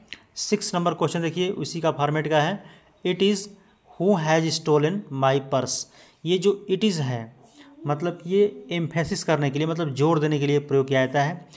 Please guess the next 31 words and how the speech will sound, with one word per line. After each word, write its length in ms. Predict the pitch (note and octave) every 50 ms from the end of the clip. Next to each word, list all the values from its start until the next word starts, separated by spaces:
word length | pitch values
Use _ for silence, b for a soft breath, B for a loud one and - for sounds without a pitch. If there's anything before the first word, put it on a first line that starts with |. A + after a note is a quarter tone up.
| B B B B B
तो 80 | - C3+
जहाँ 300 | B2 E3 D3+ D#3 F#3 E3+
भी 100 | F3 E3 E3+
it 140 | D#3+ D3+
is 160 | E3+ D#3+ D3 D3
आए 240 | D3 D3 E3 F3+ - - - - G4
उसके 280 | - - - - F3
बाद 380 | D#3 D#3 D#3 E3 E3+ E3+ - - - - - - - - - - - - -
सब्जेक्टिव 600 | - - F3+ D3+ C#3+ E3 E3 D#3+ - - G3+ G3+ -
केस 200 | F3+ E3 - -
का 80 | - D#3+
प्रयोग 300 | - - D#3 D#3 C#3+ D#3
करते 260 | D#3 C3+ C#3+ - C3+
हैं, 240 | A#2+ A#2 A2+ A2+ - _ -
ठीक 200 | F#3 F#3 F3+ G3
है। 120 | A3+ B3+ B3+ - - - B B B B B B
तो 80 | - D3
यहाँ 120 | D3 D3+
पे 120 | D3 D#3
क्या 200 | D3+ D#3 E3+ E3
हो 80 | D#3 D#3+
जाएगा, 220 | D#3+ D#3+ D#3 -
सिक्स 340 | D#3 - - F3 D3+ - - -
के 160 | - G#3 A#3 A3+ A3+ - -
बी 260 | B2+ B2 D3 D3+ C#3+
ऑप्शन 300 | C#3+ C3+ C#3 - E3 D#3+
करेक्ट 280 | D3 - C3+ C#3+ C3 C#3
हो 80 | C3+ C#3
जाएगा, 320 | C#3 C#3 C#3 C#3+ F3 G3 - - B B B B B B B -
"It 120 | G3 F#3 E3+
is 160 | A3+ F#3+ D#3